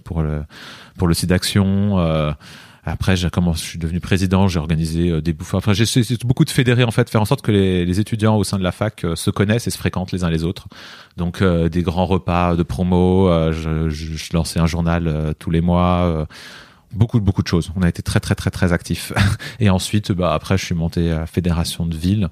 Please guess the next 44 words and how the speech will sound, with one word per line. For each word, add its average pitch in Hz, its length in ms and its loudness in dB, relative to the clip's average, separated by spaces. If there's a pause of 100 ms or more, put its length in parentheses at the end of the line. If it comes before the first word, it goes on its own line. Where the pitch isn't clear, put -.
Donc, 85 100 -6
ça - 80 -6
fédère 92 240 2
toutes 98 160 -4
les 95 140 4
amicales 90 400 2
de 87 80 2
la, 80 120 2
d'une 82 180 0
ville. 90 320 0
Donc, 85 120 -8
ça - 140 -12
représente - 260 -6
les 80 100 -2
étudiants. 80 360 -2 (400)
Et 73 80 -4
là, 78 100 2
bah, 85 160 -2
j'essaie, 78 420 -4 (120)
pareil, 87 340 2
le 80 80 0
réseau, 82 320 2
de 87 60 0
faire 82 100 -2
en 82 40 -2
sorte - 160 -4
que 82 100 -2
les 80 100 2
bois-, 82 160 0
les 78 300 0
assos 80 220 -4
travaillent 80 300 -2
ensemble 87 360 -2
et - 20 -4
qu'on 80 160 -6
arrive 82 140 2
à 78 80 -2 (160)
monter 101 260 2
des 95 80 2
nouveaux 95 160 4
projets 95 320 0
pour 87 180 -4
aider 87 140 2
les, 85 140 0